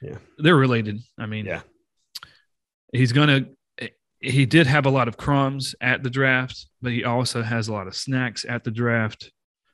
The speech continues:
Speaker 2: I can
Speaker 1: We
Speaker 2: go
Speaker 1: could,
Speaker 2: either way
Speaker 1: we
Speaker 2: with
Speaker 1: could
Speaker 2: that.
Speaker 1: keep up with him. We knew where he was. We just had to follow the trail.
Speaker 2: Of crumbs,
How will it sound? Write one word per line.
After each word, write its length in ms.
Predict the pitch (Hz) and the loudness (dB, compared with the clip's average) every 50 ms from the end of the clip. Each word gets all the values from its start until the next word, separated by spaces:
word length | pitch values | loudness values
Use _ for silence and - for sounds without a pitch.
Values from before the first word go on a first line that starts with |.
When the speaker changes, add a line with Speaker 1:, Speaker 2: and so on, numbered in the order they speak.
| _ _ _ _ _ _ _ - | _ _ _ _ _ _ _ -4
Speaker 2:
I 120 | - 151 175 | -2 -2 0
can 120 | - 151 | 0 0
Speaker 1:
We 40 | 127 | 2
Speaker 2:
go 40 | 123 | 4
Speaker 1:
could, 80 | - 123 | 4 2
Speaker 2:
either 80 | 110 - | 2 0
way 60 | _ - 110 | _ 0 2
Speaker 1:
we 60 | 143 143 | 4 6
Speaker 2:
with 40 | |
Speaker 1:
could 100 | - 151 131 | 6 4 4
Speaker 2:
that. 60 | - | 6
Speaker 1:
keep 180 | 175 165 131 147 | 4 6 6 6
up 140 | 147 131 | 6 6
with 140 | 113 104 98 | 6 4 2
him. 200 | 98 95 98 95 110 | 0 -2 -6 -6 -2
We 140 | 113 120 | 2 6
knew 180 | 127 156 165 160 | 8 10 10 10
where 140 | 143 127 110 | 10 8 6
he 60 | 101 | 4
was. 280 | 104 104 98 92 87 95 | 0 -2 -4 -6 -6 -8
We 80 | 107 | -8
just 200 | 107 107 107 - | -8 -8 -6 -6
had 120 | 117 104 92 | -6 -6 -6
to 60 | 95 | -6
follow 320 | - 110 98 95 95 92 | -4 -2 -2 0 0 -2
the 80 | 87 82 | -4 -6
trail. 420 | - - 107 95 90 85 87 85 _ _ _ _ _ _ - | -6 -4 -4 -2 -2 -4 -6 -8 _ _ _ _ _ _ -12
Speaker 2:
Of 140 | 117 107 - | -10 -10 -8
crumbs, 400 | - 117 110 98 95 98 - | -6 -6 -6 -6 -8 -10 -12